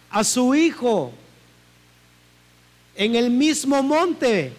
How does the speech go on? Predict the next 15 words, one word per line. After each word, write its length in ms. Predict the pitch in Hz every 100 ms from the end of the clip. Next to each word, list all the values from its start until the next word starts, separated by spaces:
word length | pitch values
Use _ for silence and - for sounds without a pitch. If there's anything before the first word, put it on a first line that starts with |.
| - - - -
el 140 | 160
monte 360 | 202 269 285 294
Moriah, 560 | 294 285 277 320 254 - - - _ _
el 140 | 175 190
monte 360 | 247 277 269
de 100 | 262
las 180 | 247 -
calaveras. 800 | 254 247 240 277 311 226 170 - - -
Es 280 | 196 214 - - - - _ _ _ -
crucificado 680 | 269 269 240 254 285 330 254
el 60 |
Mashiach, 480 | 180 156 147 120 107 - - - - _ -
el 160 | 202
sustituto 680 | 196 247 - 240 311 349 311
perfecto 720 | 285 277 277 320 - 208 151